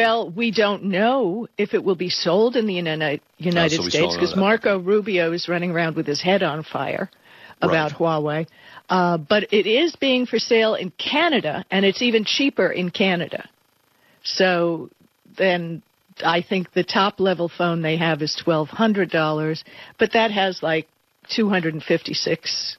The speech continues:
Speaker 1: memory. Uh, it's insane. All of their phones at least have a tw-,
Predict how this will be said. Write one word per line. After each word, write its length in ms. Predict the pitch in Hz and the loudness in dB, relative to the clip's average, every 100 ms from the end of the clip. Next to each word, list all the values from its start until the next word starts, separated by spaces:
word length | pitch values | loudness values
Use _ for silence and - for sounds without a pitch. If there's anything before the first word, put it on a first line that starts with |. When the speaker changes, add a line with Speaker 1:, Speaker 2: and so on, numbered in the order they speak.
| _ _ - | _ _ -8
Speaker 1:
memory. 560 | 156 160 156 156 156 | -2 0 2 0 0
Uh, 120 | - 165 | -2 -2
it's 260 | - - - | -2 -4 -2
insane. 520 | 196 151 - 165 160 - | 0 0 -2 -2 -2 0
All 220 | 214 262 | 2 2
of 120 | 233 | 0
their 140 | 185 | -2
phones 320 | 165 185 180 175 | -4 -4 -4 -2
at 180 | 175 - | -2 0
least 300 | 214 233 - | 0 0 2
have 160 | 175 165 | 0 0
a 60 | |
tw-, 300 | - - - | -4 -4 -6